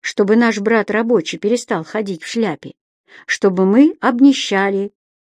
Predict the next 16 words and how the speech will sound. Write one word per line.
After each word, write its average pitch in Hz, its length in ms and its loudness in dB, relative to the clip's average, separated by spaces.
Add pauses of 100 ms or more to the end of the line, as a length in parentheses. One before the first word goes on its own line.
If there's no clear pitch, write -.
(220)
чтобы 254 320 2
с - 120 -8
вами 214 360 0
не 202 120 -2
сравнялись. 202 840 -2 (500)
Почему 359 400 4
нашего 190 420 -2
Чапая 170 520 -4 (260)
по 262 80 0
телевизору 240 880 2
не 233 160 2
крутите?» 240 720 0 (1160)
«Выйдем», 220 840 2 (240)
оборвал 214 540 0
доцент 214 500 -4
Степку. 208 580 -2